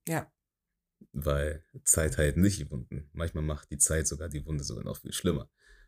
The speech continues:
Speaker 2: So, und, ähm, wie wir auch schon gesagt haben, Gott heilt am Ende die, de-, des Tages die Wunden.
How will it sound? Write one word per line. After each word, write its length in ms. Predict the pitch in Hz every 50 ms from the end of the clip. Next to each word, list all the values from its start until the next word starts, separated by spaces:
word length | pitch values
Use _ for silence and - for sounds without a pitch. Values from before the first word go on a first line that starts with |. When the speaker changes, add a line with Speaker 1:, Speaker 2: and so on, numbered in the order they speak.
| _ _ _
Speaker 2:
So, 360 | - - - 82 76 71 76 76
und, 320 | 76 76 76 71 - - -
ähm, 540 | 76 76 76 73 73 71 69 69 69 71 - - _ _ _ _ _ _ _ _ - - - -
wie 160 | 80 92 104
wir 100 | 110 113
auch 40 | 113
schon 120 | 98 104 90
gesagt 300 | 80 76 90 90 87 -
haben, 320 | 73 71 71 73 73 69
Gott 260 | - - 73 - -
heilt 180 | - 76 73 -
am 140 | 69 - -
Ende 220 | 65 67 - 60
die, 180 | - 50 - -
de-, 180 | - - - - _
des 140 | 76 76 -
Tages 300 | - 73 76 73 73 -
die 140 | - 71 71
Wunden. 360 | 78 76 69 - 67 -